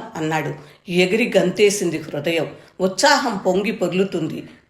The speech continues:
పాట పెదాలపై తన్నుకొస్తుంది. ఇష్టమైన పాట హమ్ చేస్తూనే ఉన్నాను.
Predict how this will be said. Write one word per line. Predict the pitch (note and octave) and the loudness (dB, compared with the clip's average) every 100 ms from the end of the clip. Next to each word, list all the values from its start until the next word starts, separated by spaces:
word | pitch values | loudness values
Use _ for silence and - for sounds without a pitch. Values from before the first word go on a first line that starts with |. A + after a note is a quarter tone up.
| E3 | -2
పాట | D#3+ F#3 G3+ - | 0 0 0 0
పెదాలపై | E3+ F#3 F#3+ F#3+ F#3+ F3 | 0 4 4 4 0 -2
తన్నుకొస్తుంది. | E3+ D3+ F#3 F#3+ F#3+ - D#3 C#3+ C#3 C#3+ - _ _ _ | -2 0 0 0 -4 -4 -6 -4 -6 -10 -20 _ _ _
ఇష్టమైన | G3+ G3 B3+ A#3+ A3+ A3 | -4 0 2 4 2 0
పాట | G#3+ F#3 E3+ D#3+ D#3 - - _ _ _ _ _ _ _ _ A#3 | 0 2 2 2 0 -4 -16 _ _ _ _ _ _ _ _ 2
హమ్ | A3+ A#3+ | 2 4
చేస్తూనే | A#3+ A3 - A#3 A3 A#3 | 4 2 0 -2 0 2
ఉన్నాను. | F#3+ F3+ F3 D#3 | 2 0 0 -2